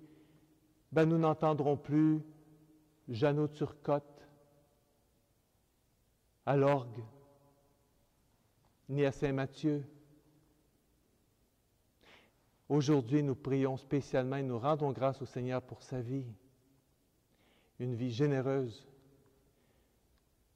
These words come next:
Je vous avoue qu'avoir célébré avec Jeannot Turcotte, qui accompagnait nos célébrations,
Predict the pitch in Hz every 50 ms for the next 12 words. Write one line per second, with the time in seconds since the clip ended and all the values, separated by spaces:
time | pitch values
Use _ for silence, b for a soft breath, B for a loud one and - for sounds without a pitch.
0 | _ _ _ _ _ _ _ _ _ _ _ _ _ _ _ _ 135 127 113 120
1 | 127 113 147 139 135 110 127 156 165 156 - - 143 131 113 127 127 123 - -
2 | 151 143 147 139 135 123 135 143 143 135 127 B B B B B B B _ 127
3 | 131 120 135 135 - - - - 139 117 120 143 139 139 139 139 135 139 - 139
4 | 123 - - - 143 143 - - 127 113 - - 156 156 147 - 143 139 139 135
5 | 131 123 117 - - 131 123 123 113 110 117 117 - - - 143 143 139